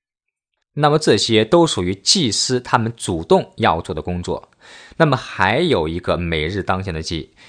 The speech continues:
是由以色列人当献的，就是赎罪祭。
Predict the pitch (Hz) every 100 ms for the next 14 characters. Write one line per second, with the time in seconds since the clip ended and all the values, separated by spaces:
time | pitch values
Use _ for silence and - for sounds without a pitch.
0 | - - 117 110 107 90 85 165 175 92
1 | 85 85 87 98 78 73 73 - _ _
2 | _ _ _ _ _ _ _ _ _ _
3 | _ - 117 110 95 92 - - - 95
4 | 98 131 - 180 78 - 110